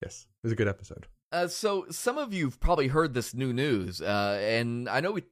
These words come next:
Speaker 2: everybody talks about WordPress a lot. We like talking about WordPress because it's an important piece of the puzzle in our careers and in our industry.
Speaker 1: <laughs>
Speaker 2: And so the, the news that just came out, uh, by the time you're listening to this episode, it was about, I don't know, a week and a half, two weeks ago.
Speaker 1: Mm-hmm.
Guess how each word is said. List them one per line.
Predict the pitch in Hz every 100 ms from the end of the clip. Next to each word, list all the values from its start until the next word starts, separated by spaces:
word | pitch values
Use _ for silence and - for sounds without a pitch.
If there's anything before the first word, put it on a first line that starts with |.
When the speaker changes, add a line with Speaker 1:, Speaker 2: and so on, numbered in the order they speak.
| _ - 104
Speaker 2:
everybody | 107 156 160 127 123
talks | 117 -
about | 104
WordPress | 90 98 107 -
a |
lot. | 120 165
We | 190
like | 220 -
talking | 110 -
about | - 53
WordPress | 82 - 135 -
because | 92 104
it's | - -
an | 101 92 -
important | 98 - 123 - 117 - _ _ _ _
piece | - 127 120
of | 101
the | 101
puzzle | 123 123 98 95
in | 87
our | 95 95
careers | - 95 87 92
and | 95
in | 87
our | 90
industry. | 82 95 98 104 87 -
Speaker 1:
<laughs> | - 160 - 123 - - _ _ 143
Speaker 2:
And | 131 131 127
so | - 151
the, | 135 120
the | - 113
news | 131 226 240 165
that | 170
just | 170 170 -
came | 208 151 143
out, | 147 143 135 -
uh, | 107 107 107 101
by | 101 123
the | 123
time | 147 139
you're | 135
listening | 131 120
to |
this | 110 104
episode, | 123 - 117 92
it |
was | 95
about, | 98 98 - -
I | 98
don't | 95 87
know, |
a |
week | 90 92
and | 95
a | 98
half, | 92 95
two | 110
weeks | 101 -
ago. | 101 98 98 _ _ _ -
Speaker 1:
Mm-hmm. | 110 107